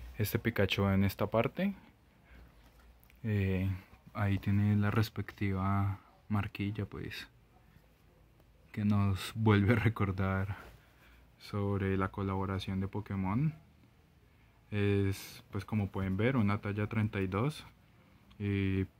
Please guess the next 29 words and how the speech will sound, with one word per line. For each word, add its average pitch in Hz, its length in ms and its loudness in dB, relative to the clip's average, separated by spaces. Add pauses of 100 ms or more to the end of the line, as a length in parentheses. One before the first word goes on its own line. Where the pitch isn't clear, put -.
(160)
es 98 240 0
treinta 104 320 0
y 98 60 2
dos 92 180 -2
de 95 100 0
largo 98 320 0
también. 98 480 -2 (2750)
Y 135 180 2
también 127 580 4
tiene 120 640 6
un 117 160 2
Pikachu 120 680 0 (1040)
en 101 540 4
la 95 80 4
parte, 101 920 2
pues, 101 260 0
de 101 80 4
la 92 160 2
pierna. 90 500 -2 (380)
¿Esto - 260 -8
qué? 104 240 -2
La 107 180 2
pierna 98 300 0
derecha, 90 560 0
en 92 80 -4
la 90 60 -4
parte - 300 -6
de 95 40 0
atrás. 85 480 -6